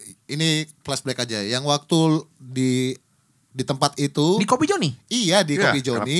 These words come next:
Speaker 3: kenapa?
Speaker 2: Hah?
Speaker 1: Yang
Speaker 3: Kering
Speaker 1: lu mainin
Speaker 3: Serpong.
Speaker 1: lagu apa rupanya? Yang buat Om, yang buat Om, eh,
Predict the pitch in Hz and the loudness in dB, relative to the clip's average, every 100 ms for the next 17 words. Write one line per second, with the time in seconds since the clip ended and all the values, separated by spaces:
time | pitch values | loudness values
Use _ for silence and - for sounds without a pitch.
0 | 226 226 143 196 - 151 156 156 156 190 | -2 -4 -10 -8 -4 -2 0 0 -2 -2
1 | 156 127 117 110 104 110 107 107 107 113 | -2 -4 -8 -8 -10 -10 -10 -12 -10 -10
2 | 110 123 117 117 120 - _ _ - 117 | -8 -8 -8 -10 -16 -20 _ _ -12 -8
3 | 113 117 113 113 113 123 120 104 | -8 -8 -6 -4 -4 -6 -6 -12